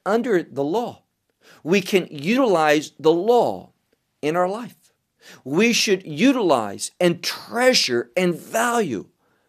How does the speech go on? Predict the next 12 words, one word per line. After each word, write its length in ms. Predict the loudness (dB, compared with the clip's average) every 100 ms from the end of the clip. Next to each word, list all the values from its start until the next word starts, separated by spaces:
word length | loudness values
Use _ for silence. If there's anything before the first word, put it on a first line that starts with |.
| _ -6
the 160 | -4
instructions 840 | -2 -4 -4 -4 -4 -6 -10 -10 -4
of 220 | -4 -2
God. 340 | -2 -2 -10 _ _ _ _ _ _ _ 4
God 260 | 4 4
didn't 220 | 0 -4
say 260 | 0 2 2
these 300 | 0 -6 -4
things 460 | -4 -4 -6 -10 -12 _
for 220 | -6 -4
his 240 | -2 -2 -4
benefit. 540 | -6 -6 -10 -16